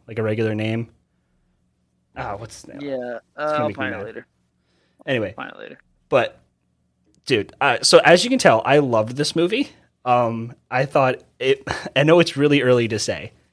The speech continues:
Speaker 1: and I could be shooting myself in the foot or stabbing myself
Speaker 2: Mm-hmm.
Speaker 1: in the, in the throat, but, um, to keep it themed Halloween. But, uh,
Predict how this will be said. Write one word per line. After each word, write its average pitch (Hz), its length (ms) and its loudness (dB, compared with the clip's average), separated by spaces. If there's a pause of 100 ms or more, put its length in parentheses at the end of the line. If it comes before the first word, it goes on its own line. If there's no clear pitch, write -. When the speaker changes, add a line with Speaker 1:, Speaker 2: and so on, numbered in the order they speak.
(160)
Speaker 1:
and 113 100 -4
I 104 100 0
could 131 180 -2
be 123 100 -2
shooting 127 260 -2
myself 120 320 -2
in 120 60 -4
the 110 80 -4
foot 98 320 -8 (260)
or 107 140 -6
stabbing 117 320 0
myself 113 400 -2
Speaker 2:
Mm-hmm. - 40 -6
Speaker 1:
in 104 80 -6 (100)
the, - 120 -16
in 110 80 -10
the 101 80 -8
throat, 92 300 -12 (520)
but, 101 280 -6 (120)
um, 101 380 -6 (120)
to 117 100 -14
keep 110 180 -10
it - 100 -20
themed 95 320 -6 (160)
Halloween. 98 560 -6 (520)
But, 104 280 -2
uh, 104 360 -2